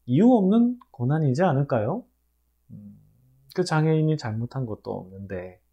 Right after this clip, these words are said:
무슨 이유로 이런 고난을 겪어야 하는 걸까요? 그 가족들도 마찬가지죠.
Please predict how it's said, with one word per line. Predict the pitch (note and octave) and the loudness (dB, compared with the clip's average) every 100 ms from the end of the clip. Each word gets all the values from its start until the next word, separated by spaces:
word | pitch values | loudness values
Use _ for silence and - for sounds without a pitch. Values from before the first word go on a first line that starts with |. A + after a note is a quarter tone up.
| _ _ | _ _
무슨 | A2 A2 F#3 E3 | -10 -4 0 2
이유로 | B2+ C3 A#2+ | 4 2 0
이런 | G#2+ G#2+ G2+ - _ _ _ | -2 -6 -8 -12 _ _ _
고난을 | C3 B2+ A#2+ A#2 | -2 0 2 0
겪어야 | - A#2+ D#3 B2+ A2+ | -6 -8 -2 0 0
하는 | D3+ C#3+ | -2 -4
걸까요? | F#2+ - G2 G2 B2 - _ _ _ _ _ | -6 -10 -12 -12 -12 -14 _ _ _ _ _
그 | - D3+ | -10 -4
가족들도 | C#3 E3 E3+ D3+ C3 | -2 -2 -4 -2 -2
마찬가지죠. | A#2 F#2 C3 A#2+ G#2+ - - F#2+ | -4 -6 -8 -8 -10 -14 -20 -20